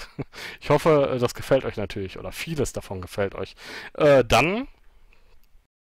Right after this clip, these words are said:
gibt's eine, äh, tolle News, bei der man was, ähm,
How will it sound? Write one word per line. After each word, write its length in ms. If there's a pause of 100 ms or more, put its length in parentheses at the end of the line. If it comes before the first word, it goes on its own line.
(140)
gibt's 300
eine, 400
äh, 180
tolle 300
News, 420
bei 160
der 180
man 400 (420)
was, 720
ähm, 1200